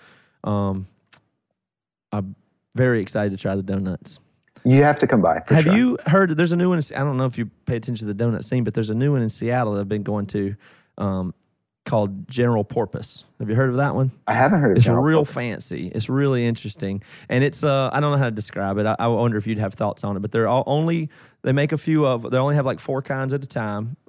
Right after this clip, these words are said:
Speaker 1: And it's a cr-, all cr-, a cream filled, like a lemon curd or a vanilla this, something really fancy,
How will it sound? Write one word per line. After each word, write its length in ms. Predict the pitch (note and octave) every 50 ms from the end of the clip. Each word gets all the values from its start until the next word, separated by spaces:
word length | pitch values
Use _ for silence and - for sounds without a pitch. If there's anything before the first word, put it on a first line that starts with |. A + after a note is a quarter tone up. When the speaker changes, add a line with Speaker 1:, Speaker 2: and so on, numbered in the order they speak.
| _ _ _ _
Speaker 1:
And 180 | A2+ A2 G#2+ G#2+
it's 380 | G#2 - - - - - - _ _ _ _ _ -
a 60 | A#2+
cr-, 140 | - - - -
all 240 | - A#2+ B2 C3 C3+
cr-, 160 | - - - - _ -
a 80 | A2+
cream 300 | A2 - - D3 C#3+ C#3
filled, 200 | B2+ - B2 A2+
like 120 | G#2+ G2+ G2+
a 40 | G#2
lemon 260 | A2 A2+ A2+ A#2 A2
curd 420 | - - G#2+ G#2+ G#2+ G#2+ G#2 G2+
or 80 | G#2 G2+
a 40 | G2
vanilla 420 | F#2+ G#2 G2+ G#2 G#2+ G#2+ G#2+ G#2
this, 300 | G2 G#2 G#2+ G#2 G#2 G2+
something 280 | - - A#2 G2 - G#2+
really 220 | A2+ A#2+ B2 A#2+
fancy, 640 | A2+ - - A#2+ A#2 G2 - - - G#2+ A2 G#2